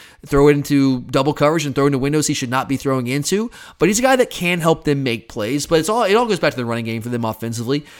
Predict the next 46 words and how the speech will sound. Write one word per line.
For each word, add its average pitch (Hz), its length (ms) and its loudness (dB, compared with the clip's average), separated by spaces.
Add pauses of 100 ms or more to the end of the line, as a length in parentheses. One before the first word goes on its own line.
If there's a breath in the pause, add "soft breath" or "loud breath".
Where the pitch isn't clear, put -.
(280 loud breath)
And, 135 240 0
uh, 135 80 2
Chris 170 200 -2
Rodriguez 165 280 0
is 160 120 -4
good. 160 300 2
But 123 300 -2
I, - 140 -14 (100)
this 156 300 -2
is, 170 120 -6
I 175 100 -4
know 196 120 2
it's 190 100 0
in 196 140 0
Lexington. 196 500 -2 (520 loud breath)
Could 147 160 -4
very 160 160 0
well 165 100 4
be 160 140 2
a - 20 0
night 151 280 0
game. 165 200 -2
And, 143 160 -4
and 143 100 -2
I'm, 151 400 -2
I 131 80 -6
mean, 147 140 2
I 170 40 6
love 160 260 4
going 143 140 0
to 139 40 -4
Lexington, 135 300 -6
guys. 120 240 -4
It's 127 100 -12
one 147 80 -4
of 139 40 -4
my 127 100 -2
favorite 143 480 -2 (320)
road 147 260 0
trips 151 200 -4
to - 60 -8
go 139 260 0
on. 156 280 -2 (440 loud breath)
And 151 320 -4
it's 175 160 -6
an 226 100 0